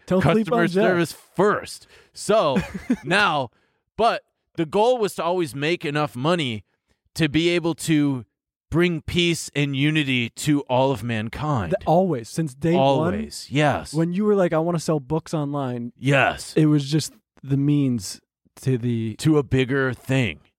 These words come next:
Speaker 1: Okay.
Speaker 2: Because I love my fellow man. And everybody always says, "Jeff, you could solve world hunger. You could solve homelessness." Correct, but my goal is bigger than that. Because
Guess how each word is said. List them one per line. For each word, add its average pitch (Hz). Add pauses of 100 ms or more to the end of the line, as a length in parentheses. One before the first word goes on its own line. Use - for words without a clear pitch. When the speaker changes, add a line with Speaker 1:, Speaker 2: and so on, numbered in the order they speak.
(220)
Speaker 1:
Okay. 269
Speaker 2:
Because 180
I 165
love 156
my 139
fellow 120
man. 131 (320)
And 151
everybody 175
always 147
says, 143 (440)
"Jeff, 190
you 170
could 180
solve 156
world 151
hunger. 147
You 117
could 143
solve 156
homelessness." 139 (760)
Correct, 160 (320)
but 196 (920)
my 127
goal 185
is 147
bigger 139
than 87
that. 76 (480)
Because 160